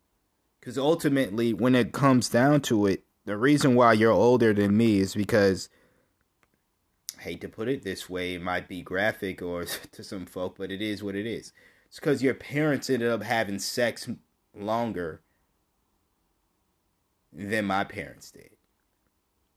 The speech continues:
And that only happened because their parents were on this earth before my parents' parents, and they ended up having sex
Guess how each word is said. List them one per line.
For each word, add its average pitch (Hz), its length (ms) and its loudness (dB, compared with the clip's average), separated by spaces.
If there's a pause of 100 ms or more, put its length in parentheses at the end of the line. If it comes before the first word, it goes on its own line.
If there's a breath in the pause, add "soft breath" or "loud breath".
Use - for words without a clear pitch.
(1800)
And 127 180 0
that 160 260 2
only 127 300 0
happened 101 440 -2
because 107 380 -6
their 123 200 2
parents 107 480 -6
were 104 180 -6
on 98 260 -6
this 98 240 -8
earth 98 340 -6
before 107 340 -8
my 104 220 -4
parents' 104 460 -8
parents, 92 400 -12
and 101 100 -6
they 160 200 0
ended 110 200 0
up 98 160 -4
having 95 360 -4
sex - 500 -8